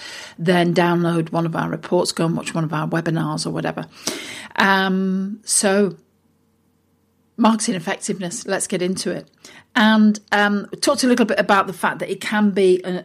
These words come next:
uh, intangible. However, the two things that are important to measure. Now, if you go to some big branding guru somewhere, they're gonna tell you about share of voice and all this sort of stuff, which is really important. Yes, totally get that.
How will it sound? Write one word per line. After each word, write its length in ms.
uh, 160
intangible. 1000
However, 540
the 80
two 320
things 680
that 440
are 200
important 560
to 120
measure. 300
Now, 400
if 240
you 140
go 220
to 140
some 260
big 300
branding 580
guru 440
somewhere, 460
they're 120
gonna 160
tell 260
you 80
about 320
share 420
of 80
voice 420
and 80
all 100
this 220
sort 120
of 60
stuff, 240
which 200
is 140
really 540
important. 640
Yes, 380
totally 380
get 260
that. 280